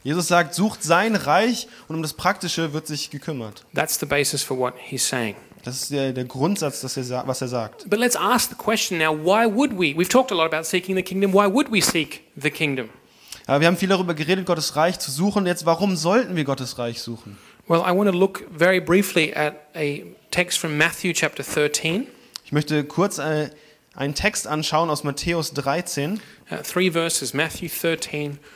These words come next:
Speaker 2: forty-four through forty-six.
Speaker 1: Ähm, drei Verse,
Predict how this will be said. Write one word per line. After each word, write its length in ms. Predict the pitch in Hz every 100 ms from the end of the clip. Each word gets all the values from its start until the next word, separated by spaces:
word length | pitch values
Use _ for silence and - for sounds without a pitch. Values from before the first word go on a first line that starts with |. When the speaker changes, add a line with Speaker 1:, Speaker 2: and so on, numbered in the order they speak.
| - _
Speaker 2:
forty-four 1000 | - - 165 160 156 - 151 135 135 135 - -
through 240 | - 139 135
forty-six. 880 | - 135 135 135 - 131 - - - - - - - 110
Speaker 1:
Ähm, 120 | 113
drei 240 | 113 120
Verse, 640 | 120 - 143 160 156 156